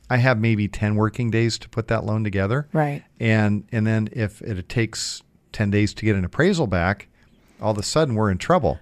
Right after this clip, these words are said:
Speaker 2: Yeah.
Speaker 1: So we have to request rushes from appraisers, and appraisers go, "Oh, you want a rush on that? That's gonna cost you."
Speaker 2: Cha-ching.
Speaker 1: Yeah, exactly.
Speaker 2: Yeah.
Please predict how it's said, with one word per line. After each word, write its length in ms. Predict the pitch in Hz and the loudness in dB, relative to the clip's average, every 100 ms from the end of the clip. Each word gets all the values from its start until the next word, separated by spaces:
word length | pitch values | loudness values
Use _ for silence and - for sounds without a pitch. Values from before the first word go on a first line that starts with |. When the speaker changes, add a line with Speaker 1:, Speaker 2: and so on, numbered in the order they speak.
| - | 4
Speaker 2:
Yeah. 360 | 190 196 139 | 8 10 8
Speaker 1:
So 200 | - - | 0 0
we 140 | 117 127 | 4 4
have 220 | 143 131 | 4 2
to 100 | 123 | 0
request 600 | 110 104 - 127 117 - | 0 -2 0 0 0 -4
rushes 560 | 104 117 120 - 104 - | 0 0 0 -2 -2 -2
from 200 | - 104 | -2 -2
appraisers, 760 | 92 - 98 90 87 82 80 | -4 -4 -2 -2 -4 -6 -6
and 80 | 95 | -6
appraisers 400 | 90 117 120 107 | -4 0 0 -2
go, 120 | 101 | -2
"Oh, 160 | 123 208 | -2 0
you 140 | 139 101 | 0 0
want 220 | 117 127 | 0 0
a 60 | |
rush 320 | 110 147 185 233 | 2 2 2 0
on 160 | 208 | 0
that? 280 | 208 240 269 - _ _ | 2 0 -2 -8 _ _
That's 260 | - 208 - | -2 -2 -2
gonna 180 | - 110 | -6 -6
cost 500 | - 135 143 - - | -4 -4 -2 -6 -10
you." 200 | 67 - | -12 -4
Speaker 2:
Cha-ching. 760 | - - 269 262 262 269 262 269 | -2 4 6 8 6 4 4 4
Speaker 1:
Yeah, 280 | - 202 87 - - | 2 -2 -4 -8 -12
exactly. 480 | 95 85 92 85 156 | -10 -4 -2 -2 0
Speaker 2:
Yeah. 280 | 139 135 | 0 0